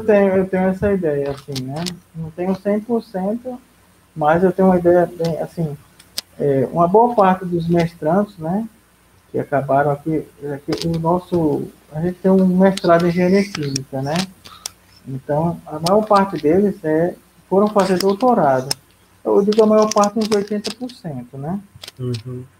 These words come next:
Speaker 1: Então, é, desses oitenta por cento, acho que uns vinte por cento conseguiram já, é, ser professores ou se encaixar, mas acho que a, a, a, os, é, a maior parte conseguiu se encaixar mesmo nessa parte acadêmica, né, de,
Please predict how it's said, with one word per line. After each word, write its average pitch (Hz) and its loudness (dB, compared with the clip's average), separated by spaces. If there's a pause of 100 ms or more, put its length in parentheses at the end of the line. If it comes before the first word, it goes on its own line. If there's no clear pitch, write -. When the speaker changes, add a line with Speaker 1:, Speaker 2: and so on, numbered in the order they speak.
(180)
Speaker 1:
Então, 147 -8
é, 139 -4 (560)
desses 214 0
oitenta 202 0
por 190 -6
cento, 190 -4
acho 196 -4
que 208 -4
uns 175 2
vinte 214 0
por 220 -6
cento 185 -4
conseguiram 202 -2 (640)
já, 170 0 (100)
é, 147 0 (640)
ser 214 0
professores 202 2
ou 143 -6
se 170 -14
encaixar, 160 -8 (640)
mas 160 -4
acho 180 -4
que 180 -4
a, 156 -2
a, 156 0
a, 147 -2
os, 160 -8 (140)
é, 143 -4 (300)
a 160 0
maior 233 4
parte 185 2
conseguiu 202 0
se 202 -6
encaixar 208 0
mesmo 180 -2
nessa 185 -4
parte 180 -4
acadêmica, 147 -4
né, 147 -6
de, 143 -10